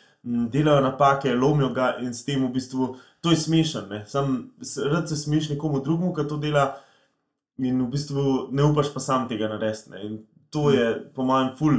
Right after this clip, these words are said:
Speaker 1: taka smešna stvar.
Speaker 2: Zanimivo je recimo tudi pri improvizatorjih to, da dostikrat, eh, čakamo odziv občinstva, ne.
Speaker 1: Mhm.
Speaker 2: Eh, in recimo pri smešni improvizaciji ga takoj dobimo, ne, to je smeh,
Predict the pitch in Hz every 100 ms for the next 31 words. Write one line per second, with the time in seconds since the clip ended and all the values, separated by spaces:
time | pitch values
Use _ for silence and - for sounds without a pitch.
0 | 110 113 110 110 - - 123 117 113 107
1 | 117 107 - - 202 160 185 214 247 220
2 | - 226 214 233 196 180 170 151 156 180
3 | 190 175 - 196 196 - 165 139 151 139
4 | 143 160 - 196 185 - 151 135 123 175
5 | 175 175 147 135 175 127 - 151 - 147
6 | 131 - 113 139 - - 127 120 123 123
7 | - - 160 147 147 - 175 160 160 151
8 | 143 147 139 131 - _ _ _ _ _
9 | _ _ - - 165 208 226 196 170 175
10 | 175 170 143 151 - - 151 151 131 117
11 | 107 127 143 160 151 151